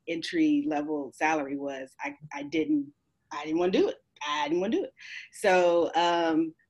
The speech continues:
my friend of mine was working at Capitol Records at the time, and she was like, "Girl, you can answer the phones here and get more money than that."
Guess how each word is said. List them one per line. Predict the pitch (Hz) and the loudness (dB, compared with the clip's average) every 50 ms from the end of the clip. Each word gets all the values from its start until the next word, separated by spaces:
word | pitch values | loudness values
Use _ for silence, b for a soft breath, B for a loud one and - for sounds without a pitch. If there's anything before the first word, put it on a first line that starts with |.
| _ _ - | _ _ -8
my | 175 - | -8 -8
friend | - - 233 226 220 208 202 190 185 | -4 0 2 4 4 4 4 2 0
of | 175 | 0
mine | 175 170 165 160 165 160 | 2 2 2 2 4 2
was | 160 156 160 | 2 0 0
working | 165 160 170 170 151 | -2 -2 -2 -2 -2
at | 135 - | -2 -2
Capitol | - 160 156 156 165 165 151 | -2 -2 -2 -2 -2 -2 0
Records | 156 160 156 156 156 143 143 | 0 0 -2 -2 -6 -6 -6
at | 139 143 - | -8 -8 -10
the | 143 | -12
time, | - - 139 135 139 139 | -10 -8 -8 -8 -6 -6
and | 285 285 | -8 -8
she | - 196 | -6 -6
was | 170 170 160 175 | -8 -8 -8 -8
like, | 175 156 147 | -10 -12 -12
"Girl, | - 226 269 | -10 -8 -6
you | 262 254 320 - | -4 -4 -4 -4
can | - - | -6 -6
answer | 196 214 220 - 240 | -8 -8 -10 -10 -12
the | 233 - | -12 -10
phones | 254 254 262 269 254 247 | -8 -6 -6 -6 -6 -6
here | 208 196 | -8 -8
and | 190 | -6
get | 190 185 180 | -6 -6 -6
more | 185 185 185 | -4 -6 -4
money | 190 190 185 180 170 170 170 170 | -4 -4 -4 -4 -4 -6 -6 -6
than | 160 151 | -6 -4
that." | 185 226 233 202 165 | -4 -4 -4 -6 -8